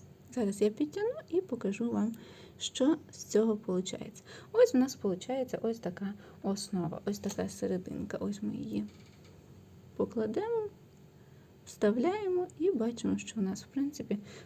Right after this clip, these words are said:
все ідеально лягає. Воно не при-, не прилягає до стінок, але виглядає прямо так, як треба. Далі що ми робимо? У нас йде основа класичного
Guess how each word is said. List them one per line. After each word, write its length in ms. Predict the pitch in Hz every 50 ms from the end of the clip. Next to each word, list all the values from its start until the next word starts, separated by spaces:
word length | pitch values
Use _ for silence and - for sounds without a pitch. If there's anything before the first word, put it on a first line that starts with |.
| - -
все 280 | - - - 240 233 - -
ідеально 640 | 220 190 170 170 160 151 160 190 202 202 180 175 175
лягає. 360 | 170 180 175 180 - - 180 -
Воно 320 | 202 214 233 220 208 185
не 200 | 190 196 208 220
при-, 220 | 214 - - 208 185 - - -
не 360 | - 175 185 190 196 196 185 180
прилягає 580 | 180 - 190 180 185 185 180 - - - -
до 120 | 190 214 214
стінок, 460 | - - 349 427 494 508 370 - - -
але 420 | 226 262 254 254 196 170 190 254 - - - - - - -
виглядає 640 | - 226 233 208 190 160 156 156 180 214 262 254 247
прямо 320 | - 185 185 208 220 208
так, 260 | 196 - 190 196 190
як 180 | 175 170 180 180 - - - - -
треба. 220 | - - - - - - - - - - - -
Далі 340 | 226 240 285 381 403 403
що 240 | - - - - 202
ми 280 | 214 233 220 202 196 185 185
робимо? 280 | 170 - - 170 - - - - - - - - - -
У 40 | 269
нас 300 | 294 330 440 494 - -
йде 280 | 247 - - 180 180 208 226 - - - -
основа 600 | - - 403 - - - 220 185 170 - 185 - - -
класичного 840 | - 262 269 254 - - 202 196 - - - 294 320 320 339 370